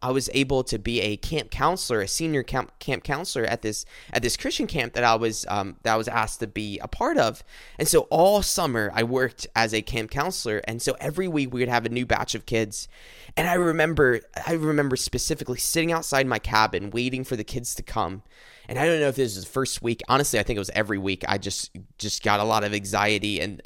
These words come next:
just kind of a lot of panic. And I remember sitting at my cabin, and it was Sycamore. That was the name of my cabin, Sycamore.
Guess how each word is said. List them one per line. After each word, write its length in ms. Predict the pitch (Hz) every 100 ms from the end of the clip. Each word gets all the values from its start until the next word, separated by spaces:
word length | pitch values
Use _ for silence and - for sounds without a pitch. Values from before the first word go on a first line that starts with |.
| 95
just 340 | 101 - -
kind 180 | - 127
of 80 | 107
a 60 | 101
lot 180 | 104
of 80 | 104
panic. 480 | - 175 226 127 - - - - - -
And 140 | - 165
I 40 |
remember 340 | 208 208 170 139
sitting 360 | - 180 196
at 140 | 170 139
my 80 |
cabin, 520 | 131 - 110 107 80 - - -
and 140 | 120
it 80 | 120
was 100 | 117
Sycamore. 580 | - 165 113 107 98 104
That 120 | 120
was 100 | 123
the 80 | 120
name 160 | 117
of 80 | 104
my 80 | 104
cabin, 500 | - 101 101 98 -
Sycamore. 640 | - - 113 104 95 104